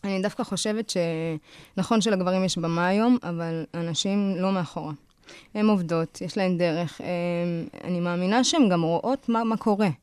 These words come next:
שפתאום נשים קמות ותופסות, אה, תעוזה, ועושות את מה שהן אוהבות. אז, אה, זה משהו שגם אני רואה שעולה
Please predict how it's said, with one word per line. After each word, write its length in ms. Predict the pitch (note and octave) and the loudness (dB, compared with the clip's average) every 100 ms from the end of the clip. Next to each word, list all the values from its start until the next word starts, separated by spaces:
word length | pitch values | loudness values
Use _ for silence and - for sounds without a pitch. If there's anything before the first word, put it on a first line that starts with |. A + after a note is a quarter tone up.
| _ _ _ _ | _ _ _ _
שפתאום 720 | - F#3 E3+ _ - A#3+ A#3+ | -8 -6 -6 _ -10 -2 0
נשים 460 | G#3+ F3+ - A3+ A3+ - | 0 0 2 2 2 0
קמות 400 | G#3 A3 A3+ G#3 G#3 G#3 G3+ G#3 G3 - - _ - | 0 0 0 -2 0 0 0 -2 -6 -14 -20 _ -10
ותופסות, 580 | F#3 - A3 A3 - | -8 -2 0 0 2
אה, 340 | B3+ A#3+ A#3 A#3 A3+ - _ | 2 4 2 2 -2 -8 _
תעוזה, 380 | A#3+ A#3+ G#3 F#3+ D3+ _ _ _ F3+ | 2 4 4 2 0 _ _ _ -6
ועושות 320 | F3+ G#3+ G#3 | -4 -4 -6
את 100 | A3+ | -2
מה 80 | G#3+ | 0
שהן 200 | A#3+ G#3+ | 2 2
אוהבות. 400 | F3 D#3+ D#3 - - - - - | 0 -2 -6 -12 -20 -20 -20 -12
אז, 220 | E3+ D3+ | -10 -6
אה, 280 | E3+ E3+ E3+ | -4 -4 -4
זה 120 | E3+ | -4
משהו 320 | F3 G3 F#3+ G#3 | -2 -2 -2 -4
שגם 420 | G3+ F#3 F3+ F3 | -4 -2 -2 -4
אני 140 | E3 | -6
רואה 180 | E3 E3 D#3+ | -4 -6 -6
שעולה 760 | E3+ - _ _ - F3+ | -10 -14 _ _ -2 0